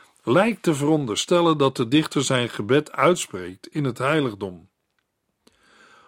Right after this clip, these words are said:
Omdat in vers acht over de koning wordt gesproken, rekenen sommige uitleggers Psalm achtentwintig tot de koningspsalmen. Maar deze opvatting gaat voorbij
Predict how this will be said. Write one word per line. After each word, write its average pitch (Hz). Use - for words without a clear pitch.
Omdat 185
in 180
vers 165
acht -
over 156
de 143
koning 170
wordt 107
gesproken, 101
rekenen 147
sommige 185
uitleggers 156
Psalm 135
achtentwintig 143
tot 151
de 151
koningspsalmen. 113
Maar 120
deze 127
opvatting 147
gaat 147
voorbij 147